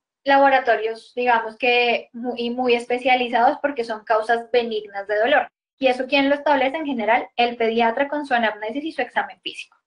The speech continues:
Hay que mirar si hay antecedentes relevantes, por ejemplo, los pacientes con distrofias musculares, los pacientes con alteraciones genéticas, ¿no es cierto?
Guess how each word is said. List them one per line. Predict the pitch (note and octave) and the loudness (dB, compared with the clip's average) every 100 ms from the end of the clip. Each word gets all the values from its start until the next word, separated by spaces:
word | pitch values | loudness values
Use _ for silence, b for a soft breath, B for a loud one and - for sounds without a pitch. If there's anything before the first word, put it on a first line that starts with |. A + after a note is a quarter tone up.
| _ _ _ _ - | _ _ _ _ -4
Hay | B3+ | -2
que | C4+ | 2
mirar | C4+ C4+ A#3 | 4 4 2
si | A#3+ | 2
hay | B3 | 2
antecedentes | A#3+ C4+ B3+ A3 A3 | 2 2 2 0 0
relevantes, | B3 B3 G#3+ A#3+ D4 D#4+ | 2 2 2 2 0 -2
por | A#3 | -4
ejemplo, | A#3 G3+ G#3 | -4 -6 -6
los | A3+ | 0
pacientes | A#3+ A#3 G#3+ G#3 | 0 0 -4 -8
con | - A3 | -10 -6
distrofias | A#3 A3 G#3+ G#3 G3+ | -6 -4 -4 -2 -4
musculares, | G#3+ A#3+ - - G3 B3+ C4 C4 C4+ - _ - | -6 -10 -10 -4 0 4 4 4 2 -2 _ -4
los | B3 | -2
pacientes | A#3+ A#3 A3+ G#3+ | 0 -2 -2 -6
con | - A#3 | -2 0
alteraciones | A#3 A#3+ A#3+ A#3 A#3 G#3+ G#3+ G#3+ | 0 2 2 2 0 -8 -8 -12
genéticas, | - G3+ G#3 B3 C4 C4 C4 A#3 A#3+ | -12 -10 -2 0 0 -4 -4 -2 -2
¿no | A3 | -6
es | A3 | -2
cierto? | B3+ B3 - - | -2 0 -4 -10